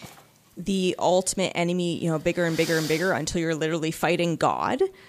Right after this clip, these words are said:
Like, I, I guess that's what it is. Like, how do you go forward? How do you make the end bigger than these icon battles before?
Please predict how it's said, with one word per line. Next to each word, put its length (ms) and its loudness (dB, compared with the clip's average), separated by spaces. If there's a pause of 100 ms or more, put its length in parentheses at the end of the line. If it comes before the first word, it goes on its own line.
(260)
Like, 340 6
I, 400 2
I 140 0
guess 320 -2
that's 200 0
what 120 2
it 100 -2
is. 340 2
Like, 160 4
how 240 8
do 60 6
you 180 6
go 280 8
forward? 440 6
How 220 4
do 80 0
you 300 -4
make 240 -4
the 180 -4
end 560 -2 (300)
bigger 400 6
than 200 2
these 200 2
icon 340 0
battles 240 -2
before? 500 2